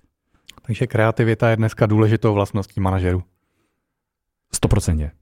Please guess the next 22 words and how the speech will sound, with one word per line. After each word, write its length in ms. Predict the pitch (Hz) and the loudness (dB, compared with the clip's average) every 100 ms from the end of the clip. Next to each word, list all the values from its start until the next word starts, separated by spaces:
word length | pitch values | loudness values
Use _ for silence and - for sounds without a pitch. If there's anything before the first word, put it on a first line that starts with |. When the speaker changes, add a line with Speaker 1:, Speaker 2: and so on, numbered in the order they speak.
| _ - | _ -8
Speaker 1:
A 80 | - | -4
pokud 300 | 101 - 107 | -2 -2 2
ji 60 | 113 | 2
manažer 400 | 110 113 113 95 | 4 2 2 0
nemá, 420 | 92 95 98 135 | 0 0 0 -2
tak 260 | 117 - | -6 -6
jak 140 | 101 92 | -4 -2
ho 120 | 110 | -4
stimulujete, 680 | - 120 120 120 95 - 90 _ _ - - - 98 | -2 0 2 2 0 -4 -10 _ _ -20 -6 0 2
aby, 120 | 131 | 4
aby 200 | 104 110 | 4 6
byl 200 | 120 104 | 6 4
Speaker 2:
<laughs> 60 | 165 | 4
Speaker 1:
kreativní? 560 | 110 104 113 104 98 101 _ _ - | 2 2 0 0 -2 -6 _ _ -2
Speaker 2:
No 420 | 123 127 120 117 | 0 2 0 -2
a 40 | 127 | -4
na 120 | 135 | -4
to 120 | 160 | -2
právě 240 | 151 156 160 | -2 -2 -4
přichází 440 | - 160 151 151 | -6 -4 -2 -2
náš 160 | 156 - | -4 -4
program. 500 | 160 120 82 80 | -4 -4 -6 -8